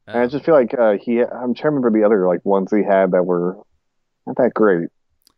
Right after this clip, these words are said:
Speaker 2: Well, I mean, that is, like, on purpose. So that's a little
Speaker 1: Is it?
Speaker 2: Yes, yes, it is.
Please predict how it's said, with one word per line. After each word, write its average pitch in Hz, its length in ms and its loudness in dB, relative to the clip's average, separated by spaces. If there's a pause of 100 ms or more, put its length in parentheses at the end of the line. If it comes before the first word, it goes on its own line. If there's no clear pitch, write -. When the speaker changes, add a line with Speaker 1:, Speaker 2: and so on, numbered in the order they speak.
(1700)
Speaker 2:
Well, 220 340 -8
I 208 100 -8
mean, 214 280 -10
that 202 320 -8
is, 165 220 -10
like, 160 220 -8
on 151 180 -10
purpose. - 760 -12 (520)
So 110 480 -14 (240)
that's 120 240 -18
a 127 60 -18
little 123 320 -16
Speaker 1:
Is 156 180 0
it? 359 120 -2 (380)
Speaker 2:
Yes, 123 580 -18
yes, 120 320 -18
it 113 80 -20
is. 64 380 -20